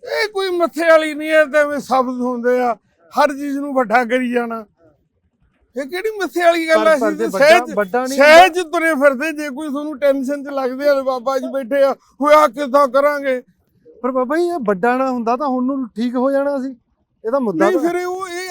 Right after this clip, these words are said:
Speaker 1: ਅਰਥ ਉਹਨਾਂ ਕੋਲ ਪੁੱਛੋਗੇ ਤਾਂ ਬਹੁਤ ਵੱਡਾ, ਕਦੇ ਨਾ ਹੋਣ ਵਾਲਾ। ਪਰ ਜੇ ਸਾਨੂੰ ਪੁੱਛੋਗੇ ਤਾਂ ਸਾਡੀ, ਅਸੀਂ ਲਾਸਟ ਸਟੇਜ ਤੇ ਪਹੁੰਚ ਚੁੱਕੇ ਹਾਂ।
Speaker 2: ਠੀਕ ਹੈ ਜੀ, ਪਰ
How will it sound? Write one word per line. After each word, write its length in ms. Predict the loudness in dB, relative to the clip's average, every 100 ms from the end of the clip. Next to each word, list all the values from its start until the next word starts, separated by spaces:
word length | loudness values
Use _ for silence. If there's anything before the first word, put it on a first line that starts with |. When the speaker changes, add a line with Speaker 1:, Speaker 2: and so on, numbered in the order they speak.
| -2
Speaker 1:
ਅਰਥ 180 | -2 -6
ਉਹਨਾਂ 480 | -10 -8 -6 -2 -4
ਕੋਲ 140 | -4
ਪੁੱਛੋਗੇ 400 | -6 -4 -2 -2
ਤਾਂ 200 | -4 -6
ਬਹੁਤ 260 | -2 0 0 -2
ਵੱਡਾ, 420 | -2 -2 -2 -4 -12
ਕਦੇ 340 | 0 0 2
ਨਾ 240 | 0 4 6
ਹੋਣ 200 | 6 4
ਵਾਲਾ। 280 | 4 2 -2 -6 _ _ _ _ 2
ਪਰ 140 | 4
ਜੇ 160 | 4 0
ਸਾਨੂੰ 320 | 0 0 0
ਪੁੱਛੋਗੇ 440 | 0 0 0 -2
ਤਾਂ 100 | -2
ਸਾਡੀ, 320 | 2 2 2 -2
ਅਸੀਂ 100 | -2
ਲਾਸਟ 420 | 0 0 -2 -8
ਸਟੇਜ 320 | -6 -6 -6
ਤੇ 60 | -8
ਪਹੁੰਚ 340 | -4 -4 -4
ਚੁੱਕੇ 280 | -10 -10 -12
ਹਾਂ। 60 | -14 _ _ _ _ _ _ _ _ -4
Speaker 2:
ਠੀਕ 220 | -2 0
ਹੈ 80 | -2
ਜੀ, 220 | -2 -12 _ _ _
ਪਰ 100 | 0